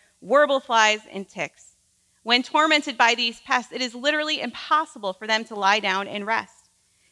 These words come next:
Instead, they are up and on their feet, stamping their legs, shaking their heads, ready to rush off into the bush for relief from the pests. Only the diligent care of the owner who keeps constant lookout for these insects will prevent them from annoying his flock."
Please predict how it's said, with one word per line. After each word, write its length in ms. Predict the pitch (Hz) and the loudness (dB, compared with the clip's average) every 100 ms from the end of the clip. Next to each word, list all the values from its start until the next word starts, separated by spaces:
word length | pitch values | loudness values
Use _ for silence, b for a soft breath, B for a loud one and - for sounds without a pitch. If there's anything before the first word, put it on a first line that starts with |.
| - | -4
Instead, 420 | 254 - 285 277 | -2 4 6 6
they 140 | 262 | 6
are 120 | 240 - | 4 4
up 220 | 277 294 | 4 4
and 140 | 247 226 | 2 2
on 220 | 277 285 | 4 6
their 140 | 254 | 2
feet, 280 | 247 269 233 | -2 -6 -8
stamping 420 | - 294 302 294 | -4 0 0 0
their 140 | 269 240 | 0 2
legs, 260 | 214 208 | 2 0
shaking 360 | - 330 330 285 | 0 0 0 -2
their 140 | 247 | -2
heads, 280 | 214 208 202 | 0 0 2
ready 220 | 247 247 | 0 0
to 100 | 220 | -2
rush 460 | 208 220 269 294 - | -4 0 0 0 -4
off 280 | - 254 254 | 0 2 2
into 260 | - 247 233 | -4 -10 -8
the 80 | 220 | -6
bush 340 | 220 185 - - | -4 -4 -6 -14
for 140 | 202 | -12
relief 320 | 202 233 185 _ _ _ | -10 -10 -12 _ _ _
from 200 | 220 202 | -12 -12
the 40 | |
pests. 440 | 202 247 - _ _ _ _ _ _ _ _ _ _ _ _ - | -8 -8 -8 _ _ _ _ _ _ _ _ _ _ _ _ -4
Only 280 | 247 285 | -2 0
the 100 | 262 | -2
diligent 460 | 214 220 233 277 - | -2 -2 -2 -4 -6
care 260 | 254 220 220 | -4 0 0
of 80 | |
the 140 | 214 220 | -4 -10
owner 480 | 226 247 190 160 185 - | -8 -6 -6 -8 -12 -16
who 80 | |
keeps 300 | 233 233 208 - | -16 -14 -18 -16
constant 540 | - 262 277 294 - | -4 -4 -4 -6 -12
lookout 360 | 226 214 202 - | -6 -4 -4 -8
for 120 | 190 | -14
these 260 | 202 226 | -12 -12
insects 540 | - 208 196 185 175 - | -12 -14 -8 -8 -8 -18
will 60 | |
prevent 420 | 180 180 190 190 208 | -16 -10 -6 -6 -6
them 180 | 202 | -8
from 160 | 196 180 | -8 -10
annoying 540 | 170 170 170 175 180 175 _ | -8 -8 -6 -6 -8 -10 _
his 160 | 175 _ | -20 _
flock." 420 | 170 - _ | -20 -20 _